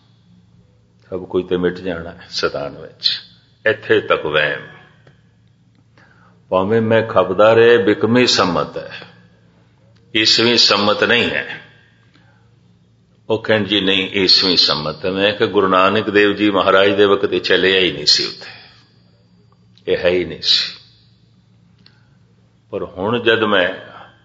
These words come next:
ਉਹ ਨਹੀਂ ਸੱਜਣਾ ਤੋਂ ਪੁੱਛਿਆ, "ਤੁਸੀਂ ਵੀ ਮੌਜੂਦ ਹੈ?" ਧਰਤੀ ਵੀ ਮੌਜੂਦ ਹੈ, ਆਸਮਾਨ ਵੀ ਮੌਜੂਦ ਹੈ।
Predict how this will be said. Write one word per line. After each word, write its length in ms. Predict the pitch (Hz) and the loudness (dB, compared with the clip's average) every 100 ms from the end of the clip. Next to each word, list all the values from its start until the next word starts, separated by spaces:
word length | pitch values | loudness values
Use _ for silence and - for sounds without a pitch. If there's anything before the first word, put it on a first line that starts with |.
| _ 98 | _ -6
ਉਹ 80 | 98 | 0
ਨਹੀਂ 240 | 101 117 | 0 0
ਸੱਜਣਾ 480 | - 104 98 104 107 | 2 2 2 2 2
ਤੋਂ 160 | 101 | -2
ਪੁੱਛਿਆ, 400 | 90 - - 87 | -2 -4 0 -2
"ਤੁਸੀਂ 360 | 90 95 - 98 | -2 -4 -2 0
ਵੀ 160 | 110 104 | 0 2
ਮੌਜੂਦ 580 | 107 98 92 85 80 | 2 2 2 0 0
ਹੈ?" 240 | 82 85 85 - - _ _ _ _ _ _ _ _ _ _ - | -2 -2 -6 -18 -20 _ _ _ _ _ _ _ _ _ _ -2
ਧਰਤੀ 400 | 85 80 101 104 | 0 0 -2 2
ਵੀ 180 | 117 | 2
ਮੌਜੂਦ 540 | 107 98 87 87 85 85 | 2 2 2 0 0 2
ਹੈ, 140 | 85 | 2
ਆਸਮਾਨ 600 | 82 - 85 82 85 90 | 4 2 2 0 0 -2
ਵੀ 160 | 95 107 | -2 -2
ਮੌਜੂਦ 540 | 98 87 82 78 78 | 0 0 0 -4 -6
ਹੈ। 140 | 82 | -12